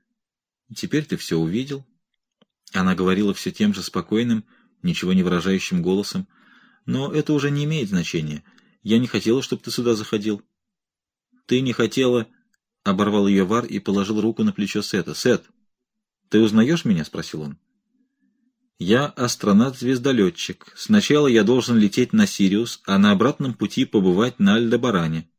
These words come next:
«Ты сам видишь, что его нельзя было допускать к разговору ни с Землей, ни с центром», —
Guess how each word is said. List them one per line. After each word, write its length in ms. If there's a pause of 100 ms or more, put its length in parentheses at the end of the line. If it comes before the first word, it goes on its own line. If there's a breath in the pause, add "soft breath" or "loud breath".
(1200)
«Ты 100
сам 200
видишь, 220
что 160
его 160
нельзя 300
было 160
допускать 460
к 60
разговору 420
ни 160
с 40
Землей, 340
ни 120
с 60
центром», — 440